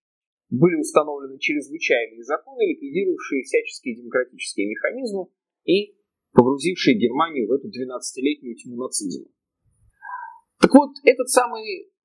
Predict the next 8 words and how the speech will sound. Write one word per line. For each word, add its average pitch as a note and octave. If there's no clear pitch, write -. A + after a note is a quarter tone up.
наш F3+
лавочник B3
мюнхенский, -
он B3+
за G3
Гитлера A3
не G3
голосовал. F3+